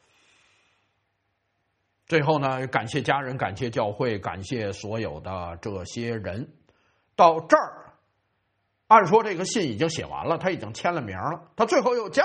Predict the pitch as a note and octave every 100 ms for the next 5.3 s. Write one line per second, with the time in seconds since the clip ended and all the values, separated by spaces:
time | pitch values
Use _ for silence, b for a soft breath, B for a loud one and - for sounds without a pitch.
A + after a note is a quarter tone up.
0 | A4+ G4 - B2 G#2+ A2 - - _ _
1 | _ _ _ _ _ _ _ - G#3 F#3+
2 | F#3 F3 G#3+ - A#3 G#3 F#3+ F3 - D#3+
3 | D3 F#3 F3+ B2 D3 - b b b b
4 | b - G3+ F#3 D3+ G3+ F#3 F3 - -
5 | C#3 F3+ -